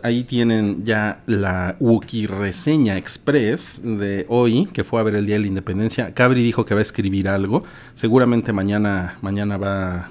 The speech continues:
va a subir algo al hype, ahí para, para que lo esperen. Y pues a ver, a ver él qué opina. Yo, yo soy más guango que tú, Wookiee, entonces no me sorprendería que en una de esas a mí sí me gustara.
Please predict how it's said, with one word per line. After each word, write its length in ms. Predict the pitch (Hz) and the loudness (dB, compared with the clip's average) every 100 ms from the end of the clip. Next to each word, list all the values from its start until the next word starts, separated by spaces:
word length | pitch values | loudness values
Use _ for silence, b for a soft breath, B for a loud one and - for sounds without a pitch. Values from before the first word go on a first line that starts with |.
| - | -8
va 560 | 107 104 107 101 98 | -2 0 0 0 -2
a 60 | 90 | -2
subir 260 | - 104 104 | -2 0 0
algo 220 | 104 95 | 0 -2
al 120 | 92 | -4
hype, 400 | - 104 175 - - b b b b | -2 -2 -2 -6 -20 b b b b
ahí 120 | 104 | -4
para, 400 | 98 104 92 90 | -2 -2 -2 -4
para 220 | 110 95 | -2 -4
que 80 | 95 | -2
lo 100 | 92 | -2
esperen. 460 | 90 - 127 131 202 B B B - | -2 2 2 2 0 B B B -6
Y 320 | 120 120 117 | 0 2 2
pues 200 | 127 120 | 2 6
a 40 | |
ver, 180 | 139 156 151 | 6 6 4
a 60 | 139 | 4
ver 240 | 160 170 | 4 2
él 220 | 147 160 160 | 2 2 2
qué 100 | 156 | 0
opina. 380 | 147 151 127 - | 2 2 2 -2
Yo, 380 | 143 180 190 | 0 2 0
yo 140 | - 165 | 0 0
soy 160 | 202 | 0
más 180 | 190 170 | 0 -2
guango 420 | 123 131 143 147 | 2 2 2 0
que 80 | 143 | -2
tú, 140 | 113 127 | -4 -2
Wookiee, 340 | 135 143 175 | -2 -2 -2
entonces 520 | 139 131 123 131 - | 0 0 0 -2 0
no 160 | 131 139 | 2 4
me 80 | 151 | 4
sorprendería 500 | 123 117 104 107 120 | 0 0 -2 -2 -4
que 80 | |
en 60 | 117 | -4
una 160 | 117 117 | -4 -4
de 60 | |
esas 200 | 113 120 | -6 -4
a 40 | 107 | -2
mí 100 | 107 | -2
sí 80 | 123 | 0
me 120 | 104 | -2
gustara. 440 | 90 - 101 98 | -4 -8 -8 -10